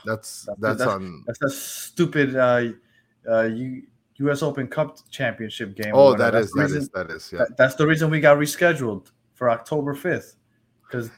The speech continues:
Speaker 2: the
Speaker 1: Yeah.
Speaker 2: M L S wanted to make sure that Orlando had the best chance to win because they didn't wanna get embarrassed and lose to Sacramento.
Speaker 1: Which, by the way, referring to Bryce Duke, that
Speaker 2: Mm-hmm.
Speaker 1: free kick he took still haunts me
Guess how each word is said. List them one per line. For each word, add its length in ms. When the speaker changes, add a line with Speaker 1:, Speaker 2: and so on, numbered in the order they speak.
Speaker 2:
the 80
Speaker 1:
Yeah. 260
Speaker 2:
M 100
L 140
S 160
wanted 240
to 80
make 160
sure 220
that 140
Orlando 360
had 100
the 80
best 260
chance 260
to 100
win 260
because 240
they 140
didn't 80
wanna 160
get 100
embarrassed 540
and 80
lose 140
to 60
Sacramento. 540
Speaker 1:
Which, 320
by 180
the 100
way, 520
referring 640
to 160
Bryce 460
Duke, 600
that 340
Speaker 2:
Mm-hmm. 80
Speaker 1:
free 280
kick 340
he 180
took 580
still 400
haunts 380
me 320